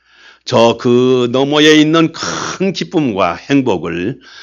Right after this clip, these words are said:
우리가 놓치고 말 때가 많이 있다고 하는 것을 우리는 봅니다. 그래서 마음을 회복할 수 있는 길은 우리의 마음을 우리의 뜻으로 회복할 수 없고 우리의 보혜사이신 성령을 의지해서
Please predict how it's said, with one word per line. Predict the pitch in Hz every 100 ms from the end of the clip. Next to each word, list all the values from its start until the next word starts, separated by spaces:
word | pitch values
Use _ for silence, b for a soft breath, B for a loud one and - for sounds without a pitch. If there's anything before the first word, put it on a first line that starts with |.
| B B
우리가 | 101 87 90 90
놓치고 | 92 135 - 131
말 | 123 104 101
때가 | 101 95
많이 | 90 78 87 110
있다고 | 113 - 120 123
하는 | 101 82
것을 | 85 95 104 - b b
우리는 | 98 92 80
봅니다. | 85 82 82 82 80 _
그래서 | 120 113 123 117 113 B B B -
마음을 | 123 131 147 147
회복할 | 139 156 151
수 | 143 151
있는 | 147 143
길은 | 156 175 151 -
우리의 | 151 170
마음을 | 170 156 151 175 180 143 - _ _
우리의 | 123 123 120 110 -
뜻으로 | - 165 180 175
회복할 | 151 156 143 131
수 | 151
없고 | 143 - 175 165 b b b b b b -
우리의 | 107 90
보혜사이신 | - 101 92 - 85 - 82 82
성령을 | - 139 131 131 127 127 -
의지해서 | 156 151 147 143 139 139 135